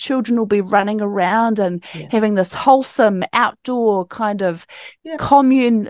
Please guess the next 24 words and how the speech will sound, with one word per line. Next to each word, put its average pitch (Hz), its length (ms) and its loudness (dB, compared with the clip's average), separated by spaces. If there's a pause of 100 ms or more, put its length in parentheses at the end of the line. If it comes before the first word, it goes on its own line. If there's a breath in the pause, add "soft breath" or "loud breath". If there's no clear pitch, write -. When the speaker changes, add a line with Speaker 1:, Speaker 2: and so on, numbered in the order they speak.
Speaker 1:
living, 240 640 2
and 202 100 -2
it - 60 -8
was 190 140 -4
this 196 200 -6
beautiful 247 500 0
thing, 240 480 0
and 175 280 -4
my 196 200 2
family 170 460 -2
was 160 180 -10
so, - 240 -6
h-, - 220 -10
hooked - 320 -2
in, 196 300 0 (160)
you 185 100 -6
know. 185 260 2 (460 loud breath)
Um, 202 300 2
Speaker 2:
Yeah. - 100 -2
Speaker 1:
it, 220 160 0
it, 208 220 -2
it 208 120 0
looked 220 240 0
wonderful, 202 680 -2